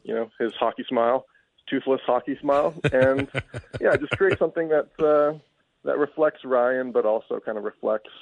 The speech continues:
Speaker 1: our, uh, design aesthetic as well.
Speaker 2: Well, I, the, the, I will tell you that across, uh, uh, genders and ages, people like the classy look of it. So I think it,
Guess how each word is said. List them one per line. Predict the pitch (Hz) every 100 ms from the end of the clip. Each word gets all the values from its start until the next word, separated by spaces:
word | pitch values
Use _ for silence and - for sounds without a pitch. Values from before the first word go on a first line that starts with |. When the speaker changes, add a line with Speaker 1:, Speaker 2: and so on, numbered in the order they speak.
| -
Speaker 1:
our, | 110 101 98 101
uh, | - 55 -
design | - - -
aesthetic | - - -
as | -
well. | - 117
Speaker 2:
Well, | 123
I, | 117 120
the, | 127 123
the, | 113 117
I |
will | 123 123
tell | 104 127
you | 110 101
that | 101
across, | 92 117 113 107 -
uh, | 98 92 87 87
uh, | 87 95
genders | 95 107 107 107 92
and | 92 98
ages, | 101 104 92 85
people | - 110 104 95
like | 98 95
the | 95
classy | - 92 95 101
look | 90 90
of | 85
it. | 78 78
So | 90
I | 85
think | 90 87
it, | 95